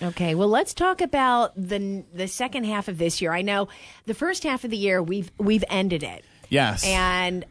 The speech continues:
Speaker 1: and it looked like it was good for sellers.
Speaker 2: Yeah.
Speaker 1: But how is it gonna be for the second half of twenty twenty-two?
Speaker 2: Well, and, you know, as we always say, if we had a crystal ball, I'd probably, you know, wouldn't be doing real estate. Or maybe I would do a little bit in real estate, but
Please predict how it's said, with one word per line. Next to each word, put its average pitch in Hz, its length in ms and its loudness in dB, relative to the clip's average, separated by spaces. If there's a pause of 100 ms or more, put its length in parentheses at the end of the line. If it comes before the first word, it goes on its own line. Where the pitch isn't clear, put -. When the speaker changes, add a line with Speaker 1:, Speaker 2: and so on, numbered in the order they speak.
(120)
Speaker 1:
and 208 180 0
it 202 220 -2
looked 226 240 2
like 214 180 2
it 175 80 0
was 196 160 2
good 220 340 2
for 208 140 -2
sellers. 202 640 0 (320)
Speaker 2:
Yeah. 170 120 -2
Speaker 1:
But 185 360 4
how - 380 0
is 277 160 2
it 302 80 -2
gonna 277 220 2
be 240 360 2
for 247 160 -4
the 220 160 2
second 214 580 0
half 175 320 -2
of 139 80 -4 (120)
twenty 214 340 0
twenty-two? 156 680 -2
Speaker 2:
Well, 180 300 4 (220)
and, 156 160 2
you 165 120 4
know, 151 260 6
as 139 140 2
we 165 100 4
always 151 260 4
say, 113 600 2 (160)
if - 280 -4
we 123 100 2
had 123 180 4
a 107 40 -2
crystal 117 340 0
ball, 101 260 4
I'd 101 160 2
probably, 101 600 2 (160)
you 95 220 -6
know, 92 100 0
wouldn't 104 340 0
be 104 140 0
doing 101 300 0
real 98 220 0
estate. 98 340 -2
Or 143 80 0
maybe 165 260 2
I 117 120 6
would 117 100 2
do 117 160 2
a 107 40 2
little 104 260 2
bit 101 120 2
in 82 60 -2
real 98 160 2
estate, 101 320 0
but - 180 0